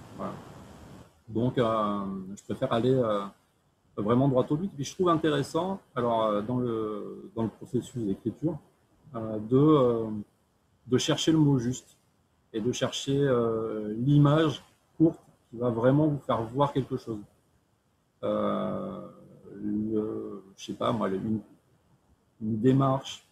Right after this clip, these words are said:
particulière, d'écrire très vite une démarche particulière d'un personnage pour qu'on puisse voir, euh, sa silhouette.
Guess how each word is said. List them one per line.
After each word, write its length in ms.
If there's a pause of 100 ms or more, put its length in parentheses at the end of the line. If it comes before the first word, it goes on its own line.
particulière, 720 (100)
d'écrire 300 (340)
très 100
vite 200
une 100
démarche 260
particulière 460
d'un 120
personnage 400
pour 340
qu'on 120
puisse 340
voir, 420 (600)
euh, 280
sa 140
silhouette. 500